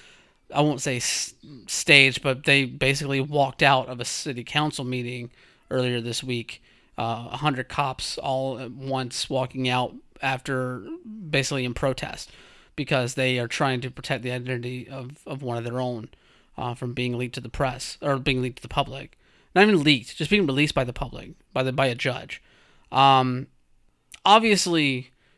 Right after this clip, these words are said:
not having body cam footage of that, um, incident weighs heavy on the interpretation of it. Do you think any of those decisions, um, or, or stances or actions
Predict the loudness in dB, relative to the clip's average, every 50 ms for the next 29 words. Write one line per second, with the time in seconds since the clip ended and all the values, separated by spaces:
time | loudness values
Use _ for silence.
0 | _ _ 2 4 6 6 6 6 6 6 4 4 2 2 0 0 0 -2 -4 -4
1 | -4 -4 -4 -6 -4 -4 -4 -4 -4 -4 -6 -6 -8 -12 _ _ _ _ _ _
2 | _ _ _ _ _ -20 -20 _ _ 2 4 4 2 2 2 4 6 6 6 6
3 | 4 0 -4 -12 -20 _ _ _ _ _ _ _ _ _ -10 -10 -8 -8 -10 -10
4 | -12 -14 -16 -18 _ _ _ _ 0 0 2 2 0 0 0 0 -2 -4 -6 -10
5 | _ _ _ _ _ _ _ _ _ _ _ _ _ _ _ -10 -4 0 2 4
6 | 4 4 4 4 6 6 6 8 6 4 4 2 0 0 0 0 0 0 -2 -2
7 | -4 -6 -8 -4 -2 0 0 0 0 -2 -2 -4 -6 -8 -8 -10 -10 -14 _ _
8 | -10 -6 -4 -2 -2 -2 -2 -2 -2 -2 -2 0 4 4 6 6 6 4 2 0
9 | 0 0 -2 -4 -6 -6 -4 -4 -4 -4 -4 -4 -4 -6 -6 -8 -10 -12 -10 -8
10 | -6 -6 -4 -4 -4 -4 -6 -6 -8 -6 -6 -4 -4 -4 -4 -4 -4 -4 -4 -6
11 | -6 -6 -4 -4 -4 -4 -6 -6 -6 -6 -4 -4 -4 -4 -4 -6 -6 -6 -6 -8
12 | -8 -10 -12 -14